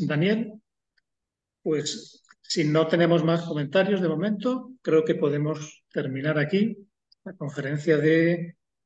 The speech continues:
de Kelly Montoya. Agradecemos nuevamente a Kelly por haber compartido con todos nosotros sus conocimientos, su experiencia, la experiencia del Archivo Arzobispal de Lima.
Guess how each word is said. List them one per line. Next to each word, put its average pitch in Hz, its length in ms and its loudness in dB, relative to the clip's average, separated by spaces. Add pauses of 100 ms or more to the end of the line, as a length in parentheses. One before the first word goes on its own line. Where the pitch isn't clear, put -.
(180)
de 135 240 -10
Kelly 151 280 0
Montoya. 175 500 2
Agradecemos 170 800 -2 (680)
nuevamente 180 960 2
a 135 360 -8
Kelly 180 520 -2 (1400)
por 143 140 2
haber 160 240 4
compartido 185 560 2
con 139 160 -4
todos 180 200 2
nosotros 180 520 -4
sus 185 440 -4 (120)
conocimientos, 208 920 -6 (220)
su - 80 -2
experiencia, 180 680 2
la 143 100 0
experiencia 160 500 -4
del 139 140 0
Archivo 170 580 -2 (420)
Arzobispal 143 760 -2
de 143 120 2
Lima. 220 360 2